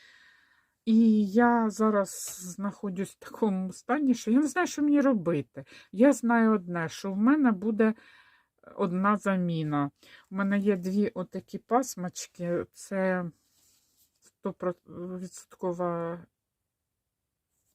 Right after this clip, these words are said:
вовна. Така, така вона в моїх кольорах, розова, сіра. І <clears throat> мені також її дарила Лариса. І я хочу,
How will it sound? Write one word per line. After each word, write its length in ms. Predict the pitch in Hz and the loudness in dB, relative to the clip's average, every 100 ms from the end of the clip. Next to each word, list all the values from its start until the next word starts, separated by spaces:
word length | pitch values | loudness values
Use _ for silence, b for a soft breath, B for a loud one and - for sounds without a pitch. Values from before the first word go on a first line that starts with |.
| _ _ _ _ | _ _ _ _
вовна. 840 | 190 175 175 170 165 175 214 247 254 _ _ b b b b - | -14 -8 -4 -4 -4 -6 -2 0 -2 _ _ b b b b -14
Така, 440 | 180 - 175 160 - | -14 -8 -6 -6 -10
така 280 | 175 175 | -12 -8
вона 460 | 165 160 160 160 151 _ | -6 -6 -8 -8 -10 _
в 80 | 175 | -12
моїх 460 | 165 175 180 175 - | -6 -4 -4 -6 -10
кольорах, 720 | - 165 170 156 185 - _ b b b - | -8 -4 -2 -2 -4 -6 _ b b b -4
розова, 600 | 175 214 180 190 170 170 | 2 2 0 -6 -6 -6
сіра. 580 | - - 202 196 180 175 B B B B B _ - | -8 -8 -4 0 0 -2 B B B B B _ -6
І 480 | 208 214 208 208 196 B B - - | -2 2 4 4 2 B B -16 -12
<clears throat> 480 | 196 180 151 _ | -8 -8 -8 _
мені 220 | 202 185 185 | -8 -6 -4
також 380 | 180 180 - | -6 -6 -12
її 140 | 175 165 | -12 -8
дарила 400 | 170 165 160 160 | -6 -4 -4 -4
Лариса. 640 | 156 156 165 196 - 285 B B B B - | -6 -6 -6 -8 -10 -12 B B B B -8
І 160 | 190 | 0
я 220 | 214 262 | 4 4
хочу, 920 | 247 - 285 311 - - 226 226 220 | 2 -6 -4 -4 -4 -6 0 2 2